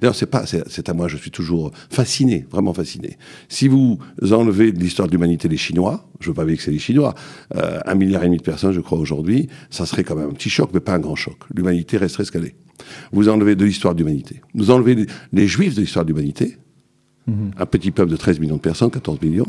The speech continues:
Speaker 1: il ne reste plus rien.
Speaker 2: Mhm.
Speaker 1: Euh, le christianisme vient de, de, euh, de l'islam, euh, même l'Extrême-Orient, tout, tout vient d'Israël. Pourquoi ? Parce que la, la, la pierre angulaire de l'être, c'est la Torah.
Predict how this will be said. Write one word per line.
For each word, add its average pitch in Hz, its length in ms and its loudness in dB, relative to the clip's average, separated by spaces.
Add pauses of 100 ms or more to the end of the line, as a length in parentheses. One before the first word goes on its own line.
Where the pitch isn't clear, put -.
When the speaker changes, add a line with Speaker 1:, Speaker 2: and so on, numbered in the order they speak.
(160)
Speaker 1:
il 110 120 6
ne 101 40 6
reste 110 200 0
plus 107 100 0
rien. 117 180 0 (300)
Speaker 2:
Mhm. 113 80 -2 (220)
Speaker 1:
Euh, 90 60 4
le 92 40 4
christianisme 98 520 2
vient 85 140 4
de, 78 160 2
de, 73 220 0 (240)
euh, 85 100 -4
de 80 60 0
l'islam, 95 640 2
euh, 80 320 -2
même 90 180 0
l'Extrême-Orient, 90 480 0
tout, 247 220 4
tout 190 240 0
vient 139 180 6
d'Israël. 85 460 -2 (340)
Pourquoi ? 127 240 2
Parce - 140 4
que - 100 4
la, 98 180 2
la, 90 200 -2 (120)
la - 120 -4
pierre 170 180 4
angulaire 127 380 6
de 107 80 6
l'être, 131 340 2
c'est - 160 0
la 90 80 2
Torah. 82 320 -6